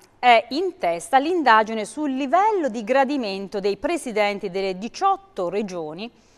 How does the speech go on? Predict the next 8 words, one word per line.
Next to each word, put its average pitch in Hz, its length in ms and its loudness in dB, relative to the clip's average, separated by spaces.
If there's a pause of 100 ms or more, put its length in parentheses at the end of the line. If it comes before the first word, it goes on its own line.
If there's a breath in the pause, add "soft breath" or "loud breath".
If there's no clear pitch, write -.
(160 soft breath)
a 330 120 0
elezione 247 540 -2
diretta 226 560 -4 (320 soft breath)
realizzata 226 800 0
dal 175 500 -2
Sole 269 480 -2
ventiquattro 190 760 -6
Ore. 135 240 -12